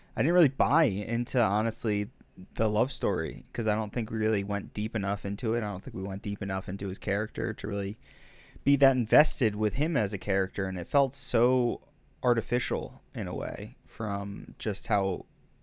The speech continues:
over stylized everything was, from the makeup to just the, like, intense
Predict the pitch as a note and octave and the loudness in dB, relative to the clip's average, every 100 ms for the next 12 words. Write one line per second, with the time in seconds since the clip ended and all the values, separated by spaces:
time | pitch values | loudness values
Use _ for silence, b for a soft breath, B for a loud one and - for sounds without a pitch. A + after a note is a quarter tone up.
0 | - B2 A#2+ G#2+ - G2+ A2+ A2+ A2 G#2+ | 0 0 2 -2 0 2 4 4 2 0
1 | G#2+ G#2+ A2 G#2+ G2+ G#2 G#2+ G#2 G#2 G2+ | -2 -4 -4 -4 -4 -2 0 -2 -4 -8
2 | F#2 G2 G#2 - G#2+ G2+ - - b b | -8 -6 -6 -4 -4 -4 -10 -20 b b
3 | b b - A#2 G2+ F#2+ F#2 F#2+ G2+ G2+ | b b -8 -2 -2 -2 -4 -4 -4 -4
4 | - - - G#2+ F#2+ F#2 G2 _ _ _ | -6 -10 -10 -6 -4 -4 -6 _ _ _
5 | _ - A2 - - G2+ G#2+ - - | _ -6 -6 -4 -4 -4 -6 -10 -12